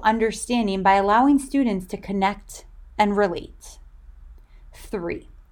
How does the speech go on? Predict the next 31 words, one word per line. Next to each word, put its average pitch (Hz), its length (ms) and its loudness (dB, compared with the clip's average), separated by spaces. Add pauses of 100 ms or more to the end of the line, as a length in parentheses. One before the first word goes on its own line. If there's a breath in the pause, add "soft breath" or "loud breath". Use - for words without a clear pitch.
(520 soft breath)
ask 262 320 6
students 285 460 0
what 220 140 0
they 233 120 4
think 196 240 -4
first 196 540 -2
rather 240 260 8
than 214 240 -2
telling 240 400 0
them 180 380 2
what 202 440 0
they 202 220 0
will 196 160 -2
need. 165 440 -8 (580)
This 220 320 0
one, 320 340 6 (100)
number 190 320 2
three, 233 760 -2 (720)
hits 233 220 -2
home. 180 360 -4 (840 soft breath)
How 294 360 2
easy 226 460 2
it - 100 -8
is - 520 -10
to 262 140 -4
just 233 280 -10
tell 208 320 2
them 196 320 0
what 180 180 -4
they 175 180 -4
need, - 480 -10